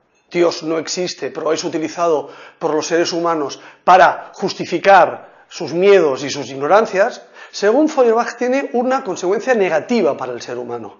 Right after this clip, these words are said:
Debido a que este ser inexistente, lo que hace es luego imponernos una moral y una forma de comportamiento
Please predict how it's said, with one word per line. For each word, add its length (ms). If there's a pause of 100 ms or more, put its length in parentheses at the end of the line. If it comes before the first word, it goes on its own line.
(560)
Debido 320
a 80
que 80
este 180
ser 420
inexistente, 1080 (300)
lo 180
que 160
hace 420
es 400
luego 600 (420)
imponernos 880
una 240
moral 440
y 60
una 160
forma 260
de 100
comportamiento 760